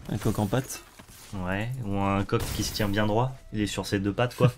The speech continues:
Speaker 1: <laughs> Ouais, il est en pâte, celui-là. C'est un peu genre, euh, quand tu parles des coqs, c'est-à-dire
Speaker 2: Ok.
Speaker 1: qu'il est en place.
Speaker 2: Tu es bi-, tu es bien en pâte,
Speaker 1: Ouais,
Speaker 2: toi,
Speaker 1: tu es en
Speaker 2: aujourd'hui.
Speaker 1: pâte, toi, hein. Putain.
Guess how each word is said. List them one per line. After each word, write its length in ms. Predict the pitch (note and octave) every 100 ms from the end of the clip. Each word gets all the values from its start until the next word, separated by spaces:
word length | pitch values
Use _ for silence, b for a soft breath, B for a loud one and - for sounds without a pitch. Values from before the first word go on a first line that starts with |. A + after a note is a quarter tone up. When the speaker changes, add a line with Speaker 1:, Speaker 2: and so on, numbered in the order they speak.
| - -
Speaker 1:
<laughs> 220 | - -
Ouais, 100 | A2
il 40 |
est 40 | F#2+
en 100 | G#2+
pâte, 280 | B2 -
celui-là. 280 | C3 B2 - - -
C'est 140 | -
un 80 | C3+
peu 160 | D#3 D3
genre, 220 | C3+ A2
euh, 60 | G2+ B B B -
quand 100 | B2+
tu 140 | B2
parles 160 | C3+ B2+
des 100 | A#2+
coqs, 180 | D3+ D3
c'est-à-dire 200 | - C3
Speaker 2:
Ok. 40 |
Speaker 1:
qu'il 120 | C3+
est 40 | A#2
en 100 | A2
place. 320 | B2 - -
Speaker 2:
Tu 120 | -
es 20 | G#2
bi-, 140 | A2
tu 100 | -
es 40 | A#2
bien 160 | E3+
en 120 | E3
pâte, 220 | C3 B2 A2+
Speaker 1:
Ouais, 40 |
Speaker 2:
toi, 60 | G#2+
Speaker 1:
tu 40 |
es 20 |
en 60 | G#2
Speaker 2:
aujourd'hui. 300 | G#2+ A2 G#2+
Speaker 1:
pâte, 80 | A2
toi, 160 | G#2+ F#2+
hein. 80 | A2+
Putain. 440 | - G#2 G2+ G#2+